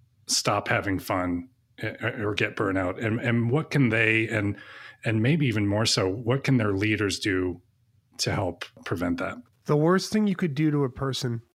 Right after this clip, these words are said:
Speaker 2: is make them feel like they're not appreciated and not let them be themselves. If someone has to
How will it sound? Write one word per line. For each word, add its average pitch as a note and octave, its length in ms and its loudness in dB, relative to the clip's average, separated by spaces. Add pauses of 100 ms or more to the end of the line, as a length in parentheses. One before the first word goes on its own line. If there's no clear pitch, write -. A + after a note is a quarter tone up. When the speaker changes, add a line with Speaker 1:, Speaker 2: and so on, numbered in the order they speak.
(220)
Speaker 2:
is C#3+ 180 0
make C#3 260 2
them C#3+ 160 0
feel C#3 260 -2
like B2+ 300 -2
they're C3+ 140 0
not B2 200 0
appreciated D3 640 -2 (640)
and C#3 440 0 (160)
not C#3+ 360 0
let C#3 220 0
them C3+ 140 0
be C3 140 0
themselves. A#2+ 720 -4 (420)
If D3+ 140 2
someone F3 300 2
has F#3 220 2
to D3+ 120 -2